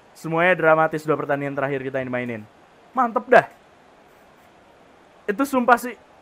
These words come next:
Osvaldo Hai, gua gak nyangka dia di situ. Timingan dia perfect banget sumpah pas gua ngoper. Jadi pas gua ngoper, back mereka langsung datang. Dan di situ Sullivan kebuka lebar banget.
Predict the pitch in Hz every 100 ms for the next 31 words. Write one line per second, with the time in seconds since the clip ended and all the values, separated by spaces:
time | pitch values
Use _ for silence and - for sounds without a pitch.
0 | - 196 208 202 190 233 220 240 202 165
1 | 160 185 240 175 175 202 165 151 - -
2 | _ _ _ _ _ _ _ _ _ 190
3 | 202 220 220 220 - 240 233 233 247 220
4 | 202 156 151 151 170 170 165 160 135 -
5 | _ _ _ _ _ _ _ _ _ _
6 | _ _ - 185 - - 202 208 180 247
7 | 214 180 170 247 196 180 160 151 - 170
8 | - _ _ _ _ _ _ _ _ -
9 | 165 175 180 233 214 185 226 240 202 185
10 | 180 175 175 175 165 180